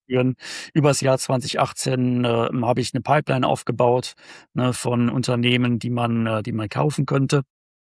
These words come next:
Hab mit den Unternehmern gesprochen und deswegen, äh, sage ich auch, das war so eins der, ähm, der, der härtesten Jahre im Sinne von, wie schwierig ist es eigentlich zu pitchen,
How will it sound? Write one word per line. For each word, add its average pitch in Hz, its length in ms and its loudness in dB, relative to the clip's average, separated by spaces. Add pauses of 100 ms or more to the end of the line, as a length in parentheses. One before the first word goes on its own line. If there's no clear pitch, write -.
(200)
Hab 151 100 0
mit 147 140 2
den 123 120 2
Unternehmern 139 520 4
gesprochen 143 500 2
und 131 160 0
deswegen, 123 480 2
äh, 120 260 2
sage 135 240 2
ich 127 100 0
auch, 120 60 4
das - 160 -2
war 131 120 2
so 143 120 0
eins 135 240 0
der, 120 460 2
ähm, 117 180 -2
der, - 580 -4
der 131 120 2
härtesten 143 500 2
Jahre 139 360 6
im 127 160 0
Sinne 139 200 2
von, 131 260 0
wie 131 100 0
schwierig 151 420 0
ist 143 140 -2
es 139 100 -6
eigentlich 135 240 0
zu - 100 -8
pitchen, 214 400 -2